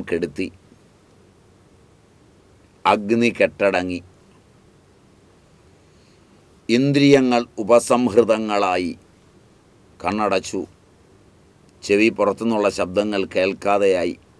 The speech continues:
മെല്ലെ മെല്ലെ വിശേഷം, സാമാന്യം,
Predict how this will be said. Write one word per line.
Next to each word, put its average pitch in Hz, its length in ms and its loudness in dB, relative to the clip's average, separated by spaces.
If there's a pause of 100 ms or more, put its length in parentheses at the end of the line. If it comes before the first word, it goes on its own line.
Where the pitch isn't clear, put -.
(100)
മെല്ലെ 101 400 -2
മെല്ലെ 95 320 0 (1400)
വിശേഷം, 110 640 -2 (440)
സാമാന്യം, 110 840 -2